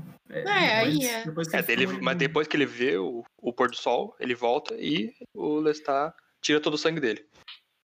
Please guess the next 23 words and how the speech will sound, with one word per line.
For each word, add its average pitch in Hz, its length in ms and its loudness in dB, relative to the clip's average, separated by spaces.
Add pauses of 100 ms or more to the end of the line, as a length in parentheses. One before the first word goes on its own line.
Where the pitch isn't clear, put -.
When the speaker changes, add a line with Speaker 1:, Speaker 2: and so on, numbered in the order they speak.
(160)
Speaker 2:
Sim. 220 200 -8 (1000)
Speaker 3:
E 107 140 -4
daí 104 160 2
ele 107 140 -4
dá 110 100 -2
a 113 40 4
opção, 113 340 -2
né? 101 120 -4 (220)
Ou 113 220 2
ele 117 100 -2
morre, 131 440 0
ou 123 220 0
ele 143 120 0
vai 139 160 -4
virar 143 280 0 (880)
vampirinho. 139 380 0
Speaker 2:
Eu 285 60 4
achei 302 260 2
legal 285 760 2
o 233 120 -4
jeito 240 340 -4
que 240 160 -8
os 214 380 -8